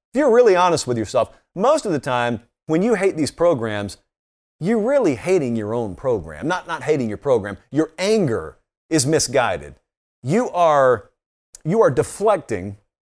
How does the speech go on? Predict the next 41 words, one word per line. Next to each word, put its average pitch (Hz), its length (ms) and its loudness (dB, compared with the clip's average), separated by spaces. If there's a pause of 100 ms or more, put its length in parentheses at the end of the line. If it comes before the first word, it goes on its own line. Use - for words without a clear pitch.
(420)
and 151 160 2
rechanneling 156 840 0
your 147 260 0
anger 147 320 0
towards 131 360 0
your 127 180 2
own 143 400 0 (180)
inept 139 360 -2
administration 127 920 -2 (280)
or 139 120 4
your 156 300 4 (180)
program's 143 400 0
lack 135 360 -4
of 117 200 -2 (520)
ability 135 420 2
to 123 80 0
recruit 131 320 0
at 127 60 -2
a 117 40 0
high 120 160 0
level 127 380 2
and 117 80 -2
develop, 123 420 2
even 120 200 -2
though 120 100 2
they 113 120 0
have 123 180 2
all 120 140 0
the 120 60 -4
resources 117 460 -2
and 104 100 -10
facilities, 127 500 -2 (280)
at 131 260 -4
programs 127 480 0
that 110 120 -4
are 110 200 -2
being 82 220 -8
able 76 240 -14
to 85 100 -20
do 78 100 -16
it. 65 120 -20